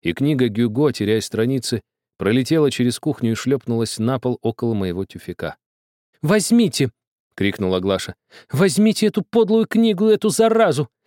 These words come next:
Пусть подавится той книгой ваш француз! Брешет всё, брешет собака! Ничего такого не было и быть не могло! Были б такие люди на свете, так разве я бы так жила, как сейчас? Я бы того человека на руках носила!"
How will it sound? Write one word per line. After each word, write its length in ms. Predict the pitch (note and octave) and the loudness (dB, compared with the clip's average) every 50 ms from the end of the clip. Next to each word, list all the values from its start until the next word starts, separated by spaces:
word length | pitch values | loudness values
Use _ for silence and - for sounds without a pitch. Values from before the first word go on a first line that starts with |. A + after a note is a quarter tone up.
| _ - - _ | _ -20 -14 _
Пусть 260 | - A#3+ - - - | 0 0 0 0 0
подавится 500 | - A3+ A#3 G#3+ A#3 A3 G3 F#3+ - G#3 | 0 2 2 4 4 2 2 2 0 0
той 160 | - - A3 | 2 2 0
книгой 360 | - - A3+ A#3 A#3 G3 A3 G#3+ | 0 2 2 2 2 2 2 4
ваш 160 | A3 G#3 - | 2 2 0
француз! 580 | - - A3+ A3+ A3 - - A3 F#3 - - - _ _ - | 0 0 2 2 2 2 0 0 -2 -2 -6 -14 _ _ -2
Брешет 480 | F#3+ F3 - A#3+ G#3+ - - F#3+ - | 0 2 4 4 2 2 0 -2 -4
всё, 160 | - - F3 | -2 -2 -2
брешет 480 | D#3+ F3 - B3+ C#4 C#4 G#3 - G#3 - | 0 2 2 2 2 2 2 0 -4 -2
собака! 480 | - - A3+ G3+ A3+ G3 - - C3 - _ _ _ _ _ _ _ _ | 0 0 2 2 2 0 0 -4 -8 -12 _ _ _ _ _ _ _ _
Ничего 380 | A3+ A3+ G#3+ - - A3 G#3 G3 | 2 2 2 2 2 2 2 2
такого 320 | - G3 - A3 G#3 G#3+ | 2 2 2 2 2 4
не 160 | G#3+ A3 A3 | 4 4 2
было 140 | G3+ G#3+ G#3+ | 2 2 2
и 60 | A3 | 2
быть 220 | G3 G3+ A#3 - - | 2 0 0 0 0
не 80 | F#3+ | 0
могло! 380 | F3 E3 D#3 D3 E3+ E3 C#3 - _ _ _ _ _ _ _ | 0 2 0 2 0 0 0 -2 _ _ _ _ _ _ _
Были 260 | G#3+ F#3+ B3+ B3 A3+ | 2 4 4 4 2
б 60 | - | 2
такие 320 | - A#3 A3 - A#3 A#3 A#3 | 2 0 0 2 2 2 2
люди 200 | A3+ A3+ F#3 G#3+ | 2 2 2 2
на 140 | G#3 G#3+ G3+ | 2 2 0
свете, 320 | - G#3+ A#3+ G#3+ - G#3+ | 0 0 -2 0 0 0
так 180 | - A3 - - | -2 -2 0 2
разве 260 | A3+ A3 - - A3 | 2 2 2 2 0
я 160 | G#3 G#3+ A3+ | 0 2 2
бы 160 | G#3 G3+ G#3+ - - _ _ _ _ _ | 2 2 0 0 -4 _ _ _ _ _
так 220 | B3 A#3+ A#3 F#3+ | 2 2 2 2
жила, 300 | E3+ G#3 A#3+ A#3 A#3 A3 | 2 2 4 4 4 2
как 180 | - A3+ G#3 - | 2 -2 -2 -2
сейчас? 440 | - G#3+ - - A#3+ A#3 - - - _ _ _ _ _ _ _ | -2 -2 -2 0 0 0 -2 -4 -8 _ _ _ _ _ _ _
Я 220 | - D#3 F3+ F#3 | -2 0 0 2
бы 100 | D#3 F3 | 2 0
того 240 | - - F3+ E3+ F#3 | -2 -2 0 0 0
человека 480 | E3+ - - G3 G3 F#3+ G#3 G3 - G#3 | -2 0 0 0 2 2 2 2 2 2
на 120 | G3+ G3+ | 2 2
руках 340 | G3+ G3+ - A#3 A3+ - - | 2 2 2 2 0 2 2
носила!" 440 | G3 F3+ - - - C#3 G#2+ E2 | 0 0 0 0 0 -2 -2 -2